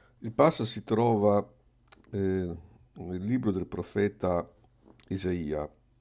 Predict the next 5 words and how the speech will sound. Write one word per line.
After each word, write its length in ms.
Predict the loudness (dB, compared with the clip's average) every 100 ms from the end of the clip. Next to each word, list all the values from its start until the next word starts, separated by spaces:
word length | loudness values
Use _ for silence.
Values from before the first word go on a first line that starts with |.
| _
capitolo 760 | -6 -4 -4 0 2 2 0 -4
cinquantacinque, 1300 | -8 -8 -4 -6 -6 -10 -10 -10 -10 -12 -16 -16 -20 _ _ _ _ _ _ _ _ _ _ -20 -20 -20 -20 0
dove 340 | 4 6 6
viene 280 | 2 2 2
detto: 680 | 0 -6 _ -6 -4 -6